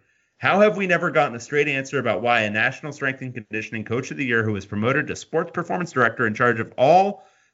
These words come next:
thirty-six varsity teams could be summa-, summarily fired with zero explanation given,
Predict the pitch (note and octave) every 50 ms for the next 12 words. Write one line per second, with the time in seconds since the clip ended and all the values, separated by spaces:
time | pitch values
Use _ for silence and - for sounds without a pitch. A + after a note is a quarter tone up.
0 | _ _ - - B2 D#3+ F3 G#3+ G#3+ - G#3 F#3 G3 - C3+ D3 D#3 D#3 D3+ D#3+
1 | D3+ D#3 D#3 D#3 C3 A2+ A2+ G#2+ G#2+ - - A#2 G#2+ G#2+ G2+ - - D3 D#3 E3
2 | D#3+ C#3+ - - - - A#2+ A#2 B2+ D3 E3 F3 F3 E3 E3 - C#3 C3 B2+ C3
3 | C3 B2 A2 G#2 F#2 F#2 G2 - - A2+ B2+ C#3+ D3 D3+ D3+ - - C3+ A#2+ A#2
4 | B2 - B2+ A2+ G2 G2+ F#2+ E2+ D#2+ D#2 D#2+ E2